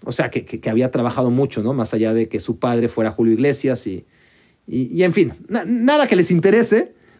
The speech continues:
pero, pero muy buenas respuestas en general. Y luego, yo en realidad,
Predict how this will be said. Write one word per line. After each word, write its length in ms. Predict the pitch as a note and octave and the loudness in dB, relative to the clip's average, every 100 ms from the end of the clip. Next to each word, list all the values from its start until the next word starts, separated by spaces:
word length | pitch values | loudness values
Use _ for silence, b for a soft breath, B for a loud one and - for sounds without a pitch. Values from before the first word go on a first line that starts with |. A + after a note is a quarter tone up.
| _ | _
pero, 300 | D3+ C#3+ C#3 | 0 0 0
pero 160 | D3 D3+ | 0 4
muy 220 | E3+ F3 | 6 6
buenas 240 | E3 D#3+ | 4 2
respuestas 640 | C3 - C3 A#2+ C#3+ - - - | 0 -2 -2 -2 -6 -10 -20 -10
en 120 | B2+ | -6
general. 440 | A2+ A#2+ B2 A2+ - b b b b b b b - | -2 0 0 -2 -4 b b b b b b b 2
Y 80 | |
luego, 380 | E3 F3 G#3+ - _ _ _ _ _ - | 4 4 2 -2 _ _ _ _ _ -4
yo 140 | D#3+ | 0
en 60 | D#3+ | 2
realidad, 500 | F3 C#3+ D3 D#3+ | 4 4 2 0